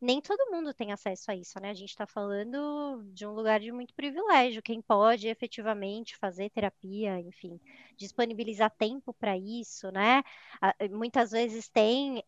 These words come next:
hum, terapia gratuita, né? Mas as pessoas não têm disponibilidade e às vezes essa terapia gratuita não tem, é, uma,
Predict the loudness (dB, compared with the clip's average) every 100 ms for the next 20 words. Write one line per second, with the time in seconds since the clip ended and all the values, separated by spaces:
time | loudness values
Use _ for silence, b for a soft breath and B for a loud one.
0 | _ -12 -10 -2 4 6 4 2 4 4
1 | 2 _ _ _ _ _ -10 4 10 8
2 | 8 -4 0 0 4 4 6 4 2 -2
3 | -4 -2 -2 -8 -10 -8 -8 -8 -2 0
4 | -2 -8 -10 -6 -4 -4 -4 0 8 8
5 | 8 2 -2 -2 -6 -8 -10 -10 -6 -4
6 | -4 -4 -2 -2 -2 -6 -2 -2 b b
7 | b 0 2 2 2 4 6 2 -2 -2
8 | 2 4 4 4 2 0 -2 0 2 4
9 | 4 4 2 0